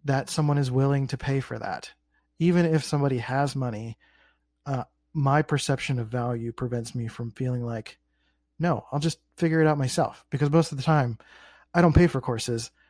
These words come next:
I figure stuff out myself. <laughs> So, uh, you know, I have to kind of, part of it is also getting out of my own head and assuming that what I think is what other people think. And that's just not true either.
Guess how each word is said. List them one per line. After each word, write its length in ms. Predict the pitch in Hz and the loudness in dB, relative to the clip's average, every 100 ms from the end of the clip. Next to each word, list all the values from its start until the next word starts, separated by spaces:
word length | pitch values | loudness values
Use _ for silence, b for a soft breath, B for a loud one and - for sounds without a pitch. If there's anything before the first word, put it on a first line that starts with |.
| b | b
I 80 | 175 | -4
figure 280 | - 160 131 | 0 2 0
stuff 260 | - 135 135 | -2 -2 -2
out 100 | 120 | -6
myself. 540 | 110 - 123 - - 156 740 640 | -8 -4 -4 -6 -6 -6 -6 0
<laughs> 180 | - 190 | 2 2
So, 320 | - - 160 B B B B | -2 0 0 B B B B
uh, 260 | - - 165 - 165 | -12 -8 -8 -8 -8
you 140 | 175 143 | 0 2
know, 80 | |
I 60 | 135 | 2
have 160 | 180 196 | 0 -2
to 80 | |
kind 180 | 202 190 | 0 2
of, 140 | 165 139 - | 2 0 0
part 200 | 185 196 | 4 6
of 100 | 175 | 6
it 80 | 160 | 4
is 120 | 151 | 4
also 260 | 156 - | 2 0
getting 220 | 143 147 143 | 0 0 0
out 100 | 135 | -2
of 80 | |
my 120 | 127 123 | -2 -4
own 100 | 117 | -6
head 360 | - 131 110 - | -4 -6 -6 -6
and 100 | 139 | -4
assuming 380 | 127 - 147 143 | -4 -2 -2 -2
that 120 | 127 | -4
what 160 | 135 135 | -2 -2
I 100 | 135 | -4
think 240 | 131 123 | -6 -8
is 100 | 120 | -6
what 140 | 123 | -6
other 140 | 120 117 | -6 -8
people 240 | 120 120 | -12 -16
think. 340 | - 110 107 _ b b b _ - | -16 -18 -18 _ b b b _ -6
And 80 | 135 | -2
that's 180 | 135 - | -2 -4
just 200 | 127 - | -6 -6
not 160 | 120 | -8
true 240 | - - - | -8 -10 -10
either. 260 | 65 - | -12 -16